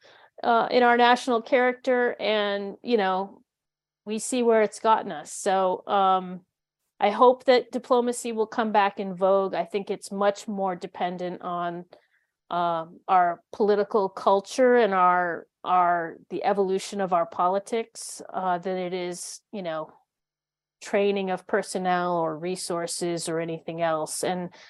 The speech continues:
unfortunately, given where we are at the moment, I think it's gonna take quite a lot of time. But I hope that there will start to be, you know, a demand signal among the American public to start,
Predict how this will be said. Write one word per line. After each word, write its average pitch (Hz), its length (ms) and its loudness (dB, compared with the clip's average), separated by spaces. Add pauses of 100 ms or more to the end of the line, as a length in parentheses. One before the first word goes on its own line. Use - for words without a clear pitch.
(200)
unfortunately, 208 1120 6 (140)
given 220 300 6
where 208 160 6
we 196 120 6
are 190 140 8
at 185 120 0
the 185 80 -4
moment, 190 420 -2
I 170 60 -4
think 185 200 -12
it's - 140 -8
gonna 165 180 -2
take 165 320 2
quite 196 300 6
a 185 40 8
lot 175 220 6
of - 120 -6
time. 175 340 -2
But 180 140 2
I 180 80 6
hope 262 380 6
that 208 200 2
there 190 140 0
will 175 100 -8
start - 340 0
to 190 80 -10
be, 175 380 -4 (340)
you 247 80 4
know, 208 100 8
a 196 80 6
demand 202 520 2
signal 180 340 -4
among 185 280 0
the 185 100 0
American 170 420 -4
public 190 460 2
to 180 140 -8
start, - 420 -2